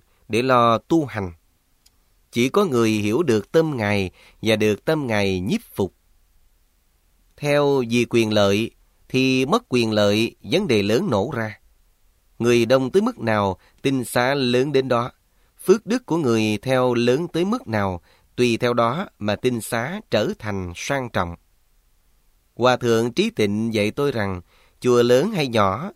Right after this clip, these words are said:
tùy thuộc tăng chúng tu hay không. Đó là điều quan trọng mà tôi luôn suy nghĩ. Xưa kia, có chùa nghèo như chùa Pháp Hội ở Vũng Rau Muống.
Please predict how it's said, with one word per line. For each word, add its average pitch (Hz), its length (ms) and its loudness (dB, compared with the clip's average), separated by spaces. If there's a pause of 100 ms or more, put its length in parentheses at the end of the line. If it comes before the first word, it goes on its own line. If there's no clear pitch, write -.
(140)
tùy 117 360 -2
thuộc 107 280 -4
tăng 120 260 -4
chúng 135 280 -8 (100)
tu 135 340 -2
hay 120 160 -6
không. 110 280 -6 (920)
Đó 143 160 2
là 156 120 0
điều 117 280 2
quan 147 260 -2
trọng 101 340 -4 (280)
mà 113 220 0
tôi 120 300 2
luôn 117 380 0
suy 131 220 -4
nghĩ. 101 340 -6 (1160)
Xưa 143 260 -4
kia, 131 440 0 (400)
có 208 180 2
chùa 127 200 2
nghèo 110 340 2
như 135 260 -2
chùa 104 380 0
Pháp - 280 -8
Hội 101 460 -2 (180)
ở 110 360 -2
Vũng 113 160 -2
Rau 123 160 -2
Muống. 117 320 -4